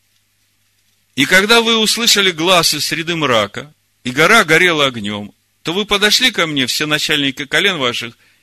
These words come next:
и старейшины ваши, и сказали: 'Вот показал нам Господь Бог наш славу свою и величие своё. И глас его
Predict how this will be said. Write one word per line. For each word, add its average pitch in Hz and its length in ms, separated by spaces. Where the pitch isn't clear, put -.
и 143 80
старейшины 139 640
ваши, 101 300
и 170 40
сказали: 139 540
'Вот 180 220
показал 196 520
нам 160 160
Господь 156 360
Бог 147 300
наш 139 280
славу 202 440
свою 104 440
и 127 120
величие 190 560
своё. 110 420
И 143 120
глас 220 400
его 156 400